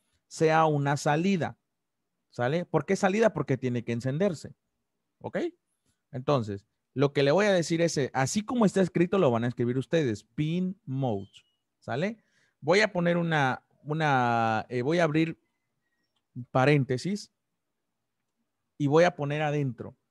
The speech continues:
led, coma, y en mayúsculas output, porque es una salida. ¿Ok?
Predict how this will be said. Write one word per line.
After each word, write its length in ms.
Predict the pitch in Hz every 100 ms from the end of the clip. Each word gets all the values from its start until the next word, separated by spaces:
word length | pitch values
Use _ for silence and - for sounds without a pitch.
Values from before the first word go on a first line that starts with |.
| _ _ -
led, 640 | 113 127 156 180 160 185 _ _ _ _ _ _ _ _ _ _ _ _ _ _ _ _ _ _ _ _ _ _
coma, 600 | 180 185 147 156 220 _ _ _ _ _ _ _ -
y 120 | 143
en 120 | 143
mayúsculas 720 | 131 131 175 - 196 190 180 - _ -
output, 600 | 147 131 110 - 95 - _ _ _ -
porque 240 | 117 135
es 140 | 135 143
una 180 | 139
salida. 600 | 123 113 110 107 95 110 _ _ _ _ _ _
¿Ok? 200 | 120 -